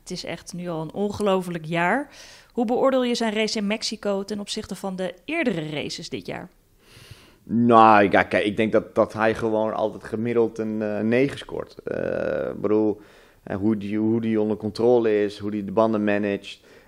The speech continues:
Speaker 2: ehm, hoe die rijdt, hoe die start, ehm, wat de conversaties zijn met, met zijn team, met de engineers. Wat ik al zei, kijk, als je eenmaal in zo'n flow zit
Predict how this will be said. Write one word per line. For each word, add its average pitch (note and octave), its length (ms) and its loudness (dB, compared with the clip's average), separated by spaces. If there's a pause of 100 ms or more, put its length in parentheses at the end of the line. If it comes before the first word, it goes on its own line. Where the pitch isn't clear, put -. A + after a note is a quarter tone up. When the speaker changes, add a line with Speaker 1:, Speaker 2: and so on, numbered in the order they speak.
(100)
Speaker 2:
ehm, F#2 320 -2
hoe G#2 220 0
die A#2+ 180 0
rijdt, G2 560 2
hoe A#2 180 -4
die B2 80 -8
start, G2+ 500 2
ehm, G2 760 -2
wat G#2 140 -2
de - 80 -18
conversaties A2 640 -2
zijn G#2+ 240 -2
met, G#2+ 320 -4
met G#2 200 -6
zijn - 180 -10
team, G2+ 480 0
met G#2 160 0
de F#2+ 60 -4
engineers. F#2+ 680 -2
Wat - 100 -6
ik G#2 60 -6
al G#2+ 60 -6
zei, A2 260 -2
kijk, - 200 -12
als - 100 -10
je - 60 -14
eenmaal A#2 320 0
in A2+ 140 -4
zo'n G2+ 180 -4
flow A#2 280 2
zit F#2 240 -4